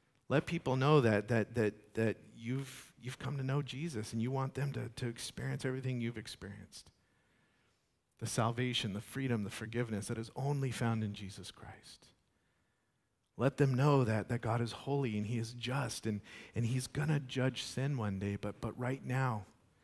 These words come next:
right now you can be free from that judgment, saved from that judgment through the blood of Jesus Christ.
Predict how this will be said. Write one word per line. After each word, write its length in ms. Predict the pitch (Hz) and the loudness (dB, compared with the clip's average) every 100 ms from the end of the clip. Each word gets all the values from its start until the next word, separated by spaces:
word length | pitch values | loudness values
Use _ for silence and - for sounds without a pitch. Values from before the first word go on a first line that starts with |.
| _ _ | _ _
right 300 | - 135 160 | -2 0 0
now 220 | 135 135 123 | 2 2 0
you 240 | 110 123 | -2 -4
can 180 | - 117 | -2 -2
be 300 | 117 104 107 _ - - | 0 -2 -6 _ -20 -14
free 260 | - 190 | -8 -4
from 220 | 156 117 110 | -2 -2 -2
that 180 | 101 | -2
judgment, 460 | 107 107 110 101 92 | -2 -6 -6 -8 -8
saved 440 | - - 170 160 | -6 2 6 6
from 200 | 139 131 | 4 -2
that 180 | 110 104 | 0 -2
judgment 500 | 104 104 101 98 87 - _ _ _ _ _ _ _ _ | -2 -6 -4 -8 -10 -14 _ _ _ _ _ _ _ _
through 140 | - | -4
the 80 | 113 | -2
blood 200 | 110 113 | 2 2
of 80 | 113 | 2
Jesus 340 | 110 104 104 | -2 -6 -8
Christ. 500 | - - - - - | -12 -14 -16 -20 -20